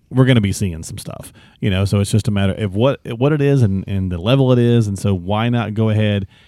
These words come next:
and try to anticipate as much as we can, which we would do a lot of times with other, other, many of the other components in,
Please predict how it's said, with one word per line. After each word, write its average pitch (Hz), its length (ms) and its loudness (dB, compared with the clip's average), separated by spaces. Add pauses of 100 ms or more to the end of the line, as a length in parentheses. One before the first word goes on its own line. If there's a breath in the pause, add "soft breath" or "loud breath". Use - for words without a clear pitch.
(180 soft breath)
and 107 320 0
try 110 180 2
to 101 100 2
anticipate 101 760 -2 (200)
as 92 140 -14
much 107 320 0
as 90 140 -4
we 80 120 -10
can, 92 640 0 (100)
which 120 200 0
we 120 80 0
would 104 140 -2
do 98 160 0
a - 20 -2
lot 92 160 -4
of 87 60 -10
times 90 260 -4
with 87 100 -4
other, 95 320 -4
other, 101 220 -4 (140)
many 104 260 -2
of 92 100 -4
the 92 120 -4
other 104 160 0
components 90 520 -4
in, 90 200 -12